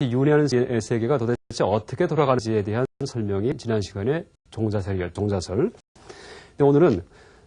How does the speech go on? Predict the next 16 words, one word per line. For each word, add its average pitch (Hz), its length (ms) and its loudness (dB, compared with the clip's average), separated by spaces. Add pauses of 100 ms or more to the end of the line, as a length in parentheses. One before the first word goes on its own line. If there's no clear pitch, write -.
(140)
이제 110 320 2
그렇게 147 240 0
윤회하는 156 300 4
세계에서 147 920 4
우리가 151 320 2
벗어나려면은 180 800 4
어떻게 131 320 2
해야 190 40 4
되는가, 113 420 2
어떻게 113 260 -6
해야 104 180 -2 (180)
되는가, 110 220 -2
또 107 80 0
벗어난 151 400 2
상태가 165 400 2
어떤 110 240 0